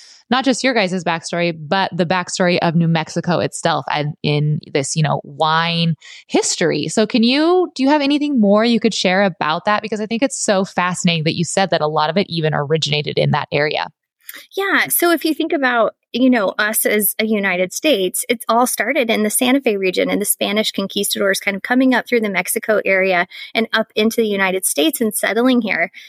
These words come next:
Speaker 2: And that was all done. And then kind of the fifteen hundreds, there's a little bit of some question on what that time frame looks like.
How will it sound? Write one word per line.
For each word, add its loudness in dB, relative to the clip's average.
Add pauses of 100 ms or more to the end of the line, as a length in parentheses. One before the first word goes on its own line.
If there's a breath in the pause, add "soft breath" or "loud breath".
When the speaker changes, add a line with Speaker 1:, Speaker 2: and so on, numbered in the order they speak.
(160 loud breath)
Speaker 2:
And 4
that 0
was 0
all 2
done. -2
And -2
then 0
kind -2
of 0
the 4 (280)
fifteen 0
hundreds, 2
there's 0
a 0
little 2
bit 0
of 0 (120)
some -2
question -2
on 2
what 0
that -2
time -2
frame -2
looks -2
like. -2